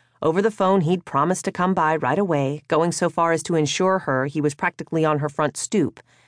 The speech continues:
Past experiences, however, had taught her that he'd show up on her doorstep at his leisure,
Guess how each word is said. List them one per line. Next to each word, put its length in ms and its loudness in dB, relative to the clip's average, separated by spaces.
Past 260 0
experiences, 760 0
however, 400 0
had 200 -4
taught 240 0
her 240 -2
that 200 -4
he'd 200 -2
show 240 0
up 180 0
on 140 0
her 100 -2
doorstep 560 -2
at 180 0
his 220 -6
leisure, 520 -2